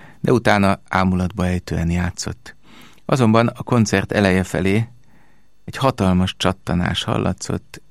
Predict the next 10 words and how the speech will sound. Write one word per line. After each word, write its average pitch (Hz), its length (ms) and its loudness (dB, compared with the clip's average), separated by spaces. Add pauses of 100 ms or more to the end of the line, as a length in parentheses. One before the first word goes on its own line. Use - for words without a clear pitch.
(200)
elszakadt - 580 -4
az 90 120 -10
egyik 90 280 -8
húr. - 400 -8 (2500)
Pörmen 117 500 2 (1200)
Elvörösödött, 101 920 -2 (640)
tudta, 98 260 -2
hogy 95 140 0
ki 101 100 -6
kellene, 92 680 0